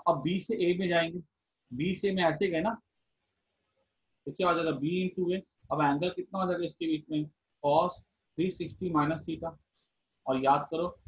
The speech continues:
cos थ्री सिक्सटी माइनस theta किस में लाई करता था? ये लाई करता था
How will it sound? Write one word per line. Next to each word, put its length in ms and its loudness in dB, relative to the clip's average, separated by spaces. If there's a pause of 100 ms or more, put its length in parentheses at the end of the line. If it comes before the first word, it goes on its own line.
(180)
cos 220 4
थ्री 240 -2
सिक्सटी 300 -6
माइनस 300 2
theta 260 -2
किस 160 -8
में 80 -4
लाई 140 4
करता 300 -2
था? 140 -2 (400)
ये 60 -2
लाई 140 2
करता 260 -4
था 180 0